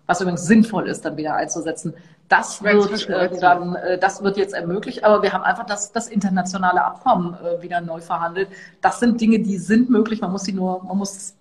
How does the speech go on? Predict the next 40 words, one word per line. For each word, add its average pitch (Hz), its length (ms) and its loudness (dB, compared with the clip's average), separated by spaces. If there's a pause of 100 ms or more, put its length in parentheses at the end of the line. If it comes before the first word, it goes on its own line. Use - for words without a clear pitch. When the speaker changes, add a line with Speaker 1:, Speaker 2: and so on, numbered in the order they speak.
Speaker 1:
machen. 214 420 4
Und 185 140 -4
das 170 100 -4
wird 185 80 -4
jetzt 196 160 0
gerade 180 220 4
in 165 100 -6
der 175 120 -2
E 175 140 -4
U, 170 320 -6 (300)
äh, 170 120 -6
umgesetzt. 170 760 -2 (600)
Wir 240 100 4
haben 302 80 8
noch 349 60 6
eine 330 80 2
ganze 320 240 2
Menge 320 200 0
Fragen, 294 380 2
aber 269 220 2
wir 262 140 -2
haben 311 140 -2
so 269 280 -2
wenig 302 360 -4
Zeit. 233 360 0 (120)
Frau - 180 -8
Trinkwalder, 254 640 2 (140)
Sie, 302 300 -4 (220)
Sie 285 300 -10 (160)
wollen 285 320 4 (340)
Botschaften 294 500 2
noch 262 200 4
loswerden. 208 640 4
Es - 180 -14 (880)
reizt 214 440 0
Sie, 160 160 -2
ich - 120 -18
sehe 214 220 0
es. - 320 -12
<laughs> - 60 0